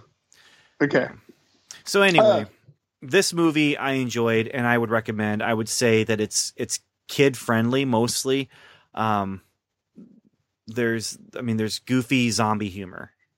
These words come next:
Speaker 2: and,
Speaker 1: But
Speaker 2: and there's dreams, and there are children in danger.
Speaker 1: Mm-hmm.
Speaker 2: So I'd say, you know, I'm not gonna let my five-year-old or my six-year-old, like, he's almost six now.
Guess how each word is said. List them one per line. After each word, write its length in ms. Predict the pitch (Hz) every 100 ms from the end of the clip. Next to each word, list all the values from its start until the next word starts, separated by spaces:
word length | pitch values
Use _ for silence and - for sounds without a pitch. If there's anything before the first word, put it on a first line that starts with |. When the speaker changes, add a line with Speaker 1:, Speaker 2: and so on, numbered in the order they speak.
| _ -
Speaker 2:
and, 460 | 113 107 104 101
Speaker 1:
But 220 | 98 - - _ _ -
Speaker 2:
and 140 | 123
there's 220 | 113 110 -
dreams, 560 | 143 143 147 143 135 -
and 120 | 127
there 180 | 123 120
are 240 | 123 135
children 640 | - - 135 127 123 120 -
in 460 | 135 120 117 113 107 _ _ 123
danger. 460 | 110 117 107 95 - _ _ _ _ _ _ 160
Speaker 1:
Mm-hmm. 140 | 147
Speaker 2:
So 280 | 123 104 98
I'd 220 | 107 110
say, 200 | - 123
you 140 | - 147
know, 280 | 131 120 117 _ _ -
I'm 100 | 147
not 140 | 165
gonna 140 | 151 123
let 100 | 107
my 140 | 107
five-year-old 720 | - 117 113 110 110 98 95
or 40 | 95
my 80 | 101
six-year-old, 400 | 131 113 101 92
like, 80 | 98
he's 160 | 110
almost 280 | 101 95 -
six 320 | - - -
now. 200 | - -